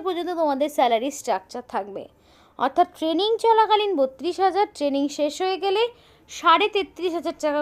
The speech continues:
করে per month স্যালারি থাকছে। এর পাশাপাশি তোমাদের, আহ, beside basic pay তোমাদের ডিএ, তারপরে তোমাদের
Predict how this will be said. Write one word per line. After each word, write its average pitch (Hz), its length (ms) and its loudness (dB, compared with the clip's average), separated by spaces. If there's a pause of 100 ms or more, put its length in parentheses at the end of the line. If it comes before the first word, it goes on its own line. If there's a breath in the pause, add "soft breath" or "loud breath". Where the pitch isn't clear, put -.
করে 294 160 0 (100)
per 240 160 4 (120)
month 320 240 -6
স্যালারি 220 340 -2 (120)
থাকছে। 247 380 -6 (1120 soft breath)
এর 403 80 4 (120)
পাশাপাশি 359 640 2 (140)
তোমাদের, 294 440 0
আহ, - 840 -2
beside 294 400 -2
basic 285 340 -4 (140)
pay 247 160 2 (480)
তোমাদের 269 340 4 (560 soft breath)
ডিএ, 339 300 2 (640)
তারপরে 240 280 -2
তোমাদের 302 220 0